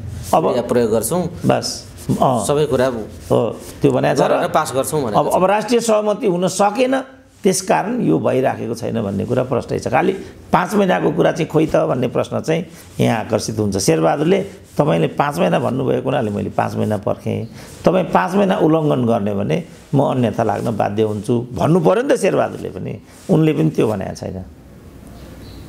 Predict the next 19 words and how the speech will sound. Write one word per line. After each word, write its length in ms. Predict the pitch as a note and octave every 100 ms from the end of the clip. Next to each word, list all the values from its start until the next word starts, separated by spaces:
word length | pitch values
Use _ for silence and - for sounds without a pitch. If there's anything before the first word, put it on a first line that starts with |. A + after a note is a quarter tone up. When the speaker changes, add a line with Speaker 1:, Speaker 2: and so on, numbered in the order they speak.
| - -
Speaker 1:
त्यस 120 | C#3+
कारण 180 | G#3+ A3
मलाई 300 | F3 E3 D#3+
के 180 | F#3 C3+
लागेको 380 | A#2+ G#2+ G2
भने 340 | G2 A2+ D#3+ E3+ - - -
यो 180 | D3+ D#3+
चाहिँ, 400 | - E3+ F#3+ - - D3+ C#3
उम्, 440 | B2+ A#2 A#2+ - - - D#3
अ, 340 | C3+ B2 B2
थकाएर, 540 | B2 D3+ C#3+ C3+ A#2+
अ, 200 | D#3 A3 - - - - - - - - - - - - A#2 C3+ C3+ C#3+ - - -
काम 240 | - C#3 B2+
तमाम 380 | B2+ A#2+ A2 G#2
गर्ने 300 | G2+ F#2+ C3
रणनीति 520 | A#2 A2 G2+ G2 G2
हो 140 | F#2+
दुवै 320 | F#2 F#2+ F#2 F#2
पक्षको। 560 | F2 - G#2 G2+ F2+